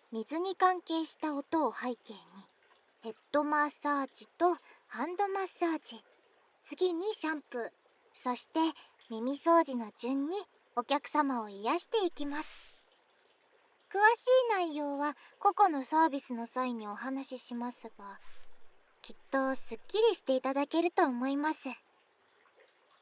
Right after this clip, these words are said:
ここまでで何かご質問はありますか？えーっと、本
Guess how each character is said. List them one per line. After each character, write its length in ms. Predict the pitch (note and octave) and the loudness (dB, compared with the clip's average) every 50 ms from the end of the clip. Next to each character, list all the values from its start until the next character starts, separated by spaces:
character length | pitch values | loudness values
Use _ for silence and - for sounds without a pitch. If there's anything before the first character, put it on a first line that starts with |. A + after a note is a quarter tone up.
| _ _ _ _ _ | _ _ _ _ _
こ 120 | - C4 | -4 -4
こ 180 | - - E4 E4+ | 2 4 4 6
ま 180 | F4 F#4 F#4 | 8 6 8
で 140 | F#4 F4+ E4 | 8 8 6
で 360 | - B3+ A#3+ A3+ G#3 G3 G3+ | 6 2 -4 -4 -6 -8 -10
何 320 | G3+ G#3 A#3+ C#4 C4+ B3+ - | -2 2 4 4 4 4 2
か 160 | - G3+ G3+ | -2 -12 -4
ご 140 | - A3 A3 | -2 -2 -2
質 240 | A3 - - C#4 | -2 -4 -2 0
問 260 | C#4 C#4 C#4 C#4 C4+ C4+ | 2 2 2 2 2 2
は 140 | C4+ C4 B3+ | 2 2 2
あ 60 | B3+ | 0
り 120 | B3 C4+ | 2 2
ま 140 | C#4 C#4+ D4 | 2 0 0
す 140 | C#4 - - | -2 -6 -10
か？ 120 | - - F#3+ F#3+ A#3+ F4 G#4+ - _ _ _ _ _ _ _ _ _ _ _ _ _ _ _ _ _ _ _ _ _ _ _ _ _ _ _ _ - - _ _ - - - - - - - - - _ _ _ _ - - - - _ _ _ _ - - | -12 -16 -8 -2 -2 -2 -2 -4 _ _ _ _ _ _ _ _ _ _ _ _ _ _ _ _ _ _ _ _ _ _ _ _ _ _ _ _ -20 -20 _ _ -20 -20 -20 -20 -20 -20 -20 -20 -20 _ _ _ _ -16 -16 -16 -20 _ _ _ _ -10 -4
え 60 | F#4+ F#4+ G4+ G4+ | -2 0 0 0
ー 60 | G4 | -2
っ 20 | - - _ | -2 -6 _
と、 80 | - F4 | 2 2
本 100 | E4+ | 2